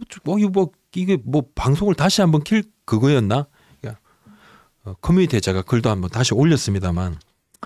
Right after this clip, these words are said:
지금 사실 정원원 선수가 좀 팀에서 위치가 조금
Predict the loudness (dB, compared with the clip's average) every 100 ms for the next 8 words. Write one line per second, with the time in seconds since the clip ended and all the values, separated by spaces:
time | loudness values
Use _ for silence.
0 | -20 -20 _ -2 0 2 2 2 4 4
1 | 0 -2 2 4 4 2 2 0 0 0
2 | -2 -6 _ _ _ _ _ _ _ _
3 | _ -2 0 0 0 0 2 2 0 0
4 | 0 0 -2 -4